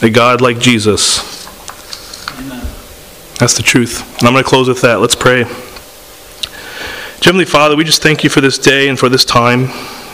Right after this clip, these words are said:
Speaker 1: We thank you for the Christmas story, Lord. I just pray that you would just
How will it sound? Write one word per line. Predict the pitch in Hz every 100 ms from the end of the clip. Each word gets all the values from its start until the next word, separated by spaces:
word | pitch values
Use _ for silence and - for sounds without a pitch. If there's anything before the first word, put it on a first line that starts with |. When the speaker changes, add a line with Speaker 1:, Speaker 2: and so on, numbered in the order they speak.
| -
Speaker 1:
We | 131
thank | - 156 -
you | 135
for |
the | 139
Christmas | - 143 - 135
story, | - 135 127
Lord. | 123 123
I | 143
just | 139 -
pray | 143
that | 139 131 - -
you | 143
would | 135 135
just | 139 - -